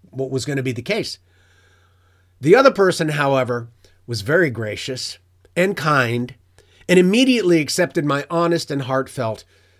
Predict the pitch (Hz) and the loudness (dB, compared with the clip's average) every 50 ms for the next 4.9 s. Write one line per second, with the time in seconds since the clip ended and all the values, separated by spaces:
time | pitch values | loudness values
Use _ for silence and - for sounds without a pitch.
0 | _ _ _ _ - 120 117 - 139 131 131 123 117 117 127 123 139 160 170 170 | _ _ _ _ -10 -10 -8 -2 0 2 2 2 0 -2 -4 -2 0 0 0 0
1 | 135 156 220 285 277 - 226 196 170 156 143 131 127 120 110 - 87 80 - - | 0 0 -2 -2 -2 -2 0 0 0 0 0 -2 -2 -4 -6 -10 -14 -20 -20 -20
2 | - _ _ _ _ _ _ _ _ _ _ _ _ - 139 165 160 160 185 196 | -20 _ _ _ _ _ _ _ _ _ _ _ _ -8 -4 -2 0 2 4 4
3 | 196 - 156 147 117 123 127 139 139 - - - 104 85 76 - - _ _ _ | 4 2 0 -6 -4 -4 -4 -4 -4 -6 -8 -14 -16 -16 -18 -20 -20 _ _ _
4 | _ - - 135 127 - - 131 127 123 113 - - 127 123 120 113 104 | _ -8 -6 -6 -6 -4 -6 -4 -4 -4 -4 -4 -4 -4 -4 -6 -6 -10